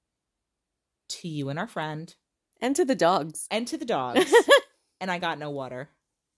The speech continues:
Speaker 1: And I think you guys actually got other beverages. I just wanted water.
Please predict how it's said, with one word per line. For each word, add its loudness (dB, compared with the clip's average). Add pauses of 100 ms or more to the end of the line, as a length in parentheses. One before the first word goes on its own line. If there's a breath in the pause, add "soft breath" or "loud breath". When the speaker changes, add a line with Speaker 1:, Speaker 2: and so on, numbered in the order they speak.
(140)
Speaker 1:
And 2
I 6
think -2
you -6
guys 0
actually -6
got -2
other -4
beverages. -4 (1040 soft breath)
I 2
just -4
wanted -6
water. -4